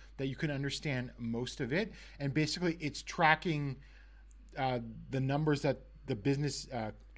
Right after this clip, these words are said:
promotions are doing from, like, this, like, from twenty nineteen, from January to the beginning of August, and then comparing that to what promotions are doing from January to the beginning of August of twenty twenty-two,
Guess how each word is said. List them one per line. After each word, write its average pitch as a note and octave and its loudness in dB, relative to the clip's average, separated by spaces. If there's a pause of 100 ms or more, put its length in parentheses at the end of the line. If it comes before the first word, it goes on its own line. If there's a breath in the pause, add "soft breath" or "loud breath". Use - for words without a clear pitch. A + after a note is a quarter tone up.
promotions F3 2
are C#3+ 8
doing C3+ 2
from, A2+ 0 (260 loud breath)
like, G#2+ -2 (480 soft breath)
this, D#3+ 4 (240)
like, C3 2
from A2+ 0 (680)
twenty F3+ 6
nineteen, E3+ 4
from A2+ 0 (180 soft breath)
January C#3+ 4
to C#3+ -2
the A#2+ 2
beginning B2 0
of A#2 -2
August, C#3 0 (360 soft breath)
and B2+ -2
then A#2+ -2
comparing D3 0
that C#3+ 2
to C#3 0
what B2 2 (280 loud breath)
promotions C#3 2
are C3 6
doing B2+ 2
from A2 0 (500 loud breath)
January C3 4
to B2 -2
the A2+ 0
beginning A#2+ 0
of A2 -2
August B2 2
of A2+ -6
twenty B2+ 0
twenty-two, G#3+ 6